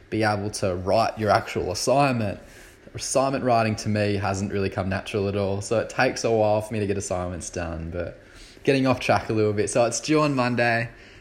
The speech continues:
Uh, I've then got two weeks holiday coming up, so I can't wait to keep talking about a lot of the experiences that have happened in the last two weeks. There's been a lot of firsts, which I can't wait to talk about on this podcast. But,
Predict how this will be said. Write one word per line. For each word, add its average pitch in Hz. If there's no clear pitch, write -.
Uh, 104
I've 110
then 139
got -
two 147
weeks 139
holiday 117
coming 104
up, 101
so -
I 104
can't 127
wait 113
to 113
keep 110
talking 107
about 95
a -
lot 120
of 127
the 120
experiences 123
that 113
have 104
happened 123
in 113
the 110
last 101
two 101
weeks. 98
There's 107
been 127
a 123
lot 120
of 104
firsts, -
which 101
I 92
can't 113
wait 101
to -
talk 95
about 95
on 87
this 92
podcast. 92
But, -